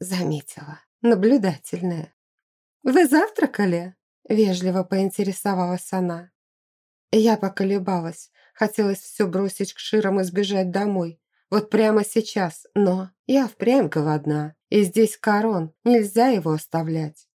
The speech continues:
Да и надо все же поговорить о туман-оборотнях в лесу, когда вернется Дранг-Таларе. Да, именно Дранг-Таларе. Только обращение через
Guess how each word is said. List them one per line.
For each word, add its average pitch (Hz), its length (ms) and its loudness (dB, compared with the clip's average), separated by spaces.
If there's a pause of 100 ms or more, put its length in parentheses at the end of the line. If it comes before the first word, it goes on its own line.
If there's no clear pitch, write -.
(100)
Да 208 140 2
и 202 80 4
надо 190 260 2
все 196 220 -2
же 185 100 -2
поговорить 185 600 0
о 185 120 -2
туман-оборотнях 202 920 -2
в 202 100 -4
лесу, 214 640 -2
когда 180 420 2
вернется 190 540 0
Дранг-Таларе. 190 880 -2 (320)
Да, 165 380 -2 (140)
именно 196 460 6
Дранг-Таларе. 190 1080 0 (520)
Только 208 400 2
обращение 208 680 2
через 214 380 2